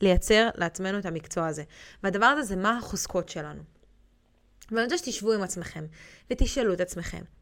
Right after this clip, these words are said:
במה אתם טובים? במה אתם טובים? מה החוזקות שלכם? מה זה הדבר הזה שאין, אין, זה מולד, אי אפשר לקחת את זה מכם. מה, החוזקה שלכם זה חשיבה מתמטית?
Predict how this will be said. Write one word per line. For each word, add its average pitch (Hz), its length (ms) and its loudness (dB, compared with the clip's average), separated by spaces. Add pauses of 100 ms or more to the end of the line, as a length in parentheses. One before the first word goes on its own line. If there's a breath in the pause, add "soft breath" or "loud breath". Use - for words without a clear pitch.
במה 233 380 8 (120)
אתם 170 260 -2
טובים? 233 420 4 (1040)
במה 294 220 10 (140)
אתם 508 300 10
טובים? 415 400 4 (220)
מה 240 200 4 (160)
החוזקות 247 560 2
שלכם? 202 460 0
מה - 160 12
זה 349 100 8
הדבר 170 360 4
הזה 302 360 12 (380 loud breath)
שאין, 320 600 0
אין, 277 300 -2
זה 202 140 0
מולד, 214 580 4
אי - 80 0
אפשר 330 200 0
לקחת 208 520 -2
את 160 60 -6
זה 156 100 -6
מכם. 156 320 -6 (640 soft breath)
מה, 208 160 6
החוזקה 202 440 0
שלכם 240 360 -2
זה 175 80 -8
חשיבה 185 380 -4
מתמטית? 214 640 0